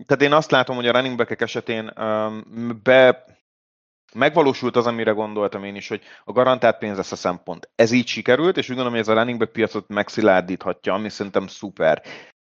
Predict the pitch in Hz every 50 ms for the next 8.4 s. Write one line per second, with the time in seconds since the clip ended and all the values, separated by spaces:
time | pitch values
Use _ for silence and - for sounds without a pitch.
0 | _ _ _ - 139 147 165 160 143 143 123 - 139 127 123 123 120 117 - 117
1 | 117 113 113 113 110 - - 113 107 110 117 120 117 110 104 107 - - 107 101
2 | - - 101 98 98 104 101 98 - - 117 110 - - 123 - 135 127 123 127
3 | 131 135 135 143 143 - - 95 98 110 110 120 120 110 104 - - - 104 92
4 | 92 101 104 117 113 - 151 160 165 - _ - 113 - 117 107 101 95 - 107
5 | 107 120 - 139 127 123 117 - 120 107 110 117 117 113 113 107 104 110 113 131
6 | 135 131 117 110 107 117 123 120 117 110 90 73 92 120 123 - - - 139 127
7 | - - - 120 110 107 107 110 101 - 110 101 98 95 92 98 101 - 113 101
8 | _ - 107 101 - 110 101 98